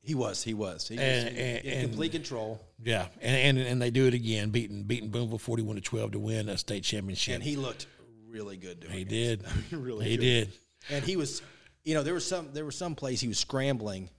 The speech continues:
Speaker 2: Yeah.
Speaker 1: you know, and buying time, and then, like, directing receivers to come,
Speaker 2: Right.
Speaker 1: you know, they're coming back. It was, it was just awesome.
Speaker 2: Yeah.
Speaker 1: Breaking
Speaker 2: All right, so
Speaker 1: down.
Speaker 2: give us your three A's.
Speaker 1: Okay, um, here we go. We're, uh, the coach of the year. So, uh, Ricky May from Charleston, obviously, just won a state championship. Doc Crowley,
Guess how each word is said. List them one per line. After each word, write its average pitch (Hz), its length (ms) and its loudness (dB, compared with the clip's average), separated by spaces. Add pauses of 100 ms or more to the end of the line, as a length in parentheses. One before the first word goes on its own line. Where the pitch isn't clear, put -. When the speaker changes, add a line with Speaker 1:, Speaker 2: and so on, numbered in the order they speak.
(160)
Speaker 2:
Yeah. 123 140 -10
Speaker 1:
you 101 60 -6
know, 127 60 -6
and 113 120 -12
buying 131 260 -6
time, 127 220 -8
and 117 100 -10
then, 110 100 -10
like, 107 160 -10
directing 113 440 -6
receivers 110 500 -8
to - 80 -12
come, 135 120 4
Speaker 2:
Right. 127 220 10
Speaker 1:
you 127 60 -6
know, 120 60 -12
they're 113 100 -16
coming 120 280 -12
back. 113 300 -12
It 123 80 -16
was, 117 100 -14
it 113 100 -16
was - 80 -16
just 113 220 -16
awesome. - 320 -20
Speaker 2:
Yeah. 117 160 2 (300)
Speaker 1:
Breaking 143 100 2
Speaker 2:
All 196 140 12
right, 143 100 8
so 208 100 12
Speaker 1:
down. 180 80 12
Speaker 2:
give 226 100 12
us 180 100 10
your 190 80 10
three 180 240 12
A's. 120 240 8 (340)
Speaker 1:
Okay, 120 300 2
um, 123 340 2
here 127 100 -2
we 123 120 -2
go. 117 120 -2
We're, 117 200 -2 (240)
uh, 120 280 4
the 101 80 -10
coach 180 300 2
of - 60 -14
the 180 60 0
year. 156 420 4
So, 123 280 2 (280)
uh, 120 120 10
Ricky 139 320 8
May 139 200 4
from 139 120 -2
Charleston, 135 600 2 (120)
obviously, 120 640 4 (120)
just 123 180 2
won 123 160 4
a 113 40 4
state 120 200 2
championship. 110 560 2 (720)
Doc 123 240 4
Crowley, 123 340 -2